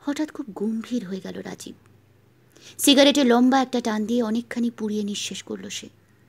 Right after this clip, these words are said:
পরমুহূর্তে আধপোড়া সিগারেটটাকে সজোরে মাঠের এক কোণে ছুঁড়ে দিয়ে রাজীব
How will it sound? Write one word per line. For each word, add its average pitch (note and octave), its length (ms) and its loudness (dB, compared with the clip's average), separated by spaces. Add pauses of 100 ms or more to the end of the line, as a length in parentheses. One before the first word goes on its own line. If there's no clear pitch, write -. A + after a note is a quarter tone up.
(560)
পরমুহূর্তে E4+ 500 8
আধপোড়া D4+ 480 2
সিগারেটটাকে C#4 640 -2
সজোরে B3+ 540 -6
মাঠের G#3+ 360 -8
এক G3+ 180 -10
কোণে G#3 200 -10
ছুঁড়ে A3 400 -6
দিয়ে A3 160 -6
রাজীব G3 320 -10